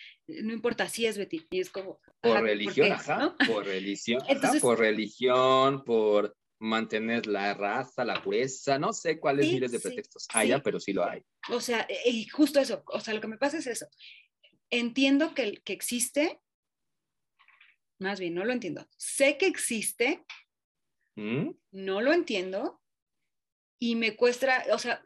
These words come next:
Speaker 1: me cuesta, <laughs> me
Speaker 2: <laughs>
Speaker 1: cuesta trabajo, este, como dar una opinión, porque siento que mi opinión sería muy juzgona, muy desde un, "Están mal, están", o sea, tendría que sentarme con alguien que,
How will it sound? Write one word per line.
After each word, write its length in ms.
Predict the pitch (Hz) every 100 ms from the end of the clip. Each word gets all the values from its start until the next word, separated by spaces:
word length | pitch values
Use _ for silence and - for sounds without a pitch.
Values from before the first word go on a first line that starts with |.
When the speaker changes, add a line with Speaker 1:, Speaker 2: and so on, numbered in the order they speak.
| -
Speaker 1:
me 140 | 185
cuesta, 400 | 180 180 - 156 - -
<laughs> 240 | - - - - -
me 240 | 220 240
Speaker 2:
<laughs> 0 |
Speaker 1:
cuesta 420 | - 247 247 277 277
trabajo, 760 | 262 190 190 190 - 214 190
este, 960 | 185 175 - _ 180 175 170 - - - -
como 180 | 196 196
dar 140 | 220
una 180 | 269 262
opinión, 440 | 233 202 196 240
porque 220 | 247 214 208
siento 300 | 220 214 220
que 160 | 202 - - -
mi 100 | 226
opinión 380 | 220 220 214 214
sería 320 | 233 226 202
muy 580 | 202 208 202 208 208 - _
juzgona, 480 | - 202 220 214 170
muy 300 | 180 180 196
desde 500 | 190 208 202 185 175
un, 180 | 175 185
"Están 380 | 226 233 277 277
mal, 280 | 277 339 269
están", 280 | 214 254 240
o 60 | - - -
sea, 140 | - 247
tendría 260 | 254 254
que 80 | 349
sentarme 360 | 339 240 220 247
con 160 | 240 196
alguien 260 | 202 226
que, 140 | 220